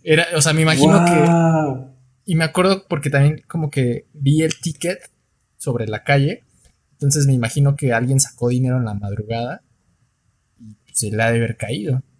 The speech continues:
Speaker 1: pero
Speaker 2: Sí.
Speaker 1: sí eran, eran novecientos pesos.
Speaker 2: No mames.
Speaker 1: Y ya ese, eso es lo más que me he encontrado. De ahí en fuera, cinco pesos,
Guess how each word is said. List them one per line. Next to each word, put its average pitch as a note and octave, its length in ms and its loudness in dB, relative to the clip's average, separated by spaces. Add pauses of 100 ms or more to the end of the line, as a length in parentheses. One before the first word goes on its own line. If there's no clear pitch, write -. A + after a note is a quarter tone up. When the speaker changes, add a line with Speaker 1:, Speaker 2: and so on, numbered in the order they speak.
(400)
Speaker 1:
pero A2 320 -6
Speaker 2:
Sí. - 280 0
Speaker 1:
sí B2+ 140 6
eran, C3+ 460 2 (100)
eran E3 220 -4
novecientos C#3+ 460 -2
pesos. - 500 -10 (760)
Speaker 2:
No C3+ 160 2
mames. C#3 800 0
Speaker 1:
Y A#2+ 100 -4
ya B2+ 140 0
ese, D3 340 2
eso D3+ 120 0
es F3+ 60 0
lo F3+ 80 2
más D3 180 4
que - 80 -4
me D#3 100 -2
he - 40 0
encontrado. C#3+ 420 2
De C3 60 2
ahí D3 80 2
en F3 100 -2
fuera, F3+ 260 2
cinco D3+ 440 0
pesos, B2+ 920 -6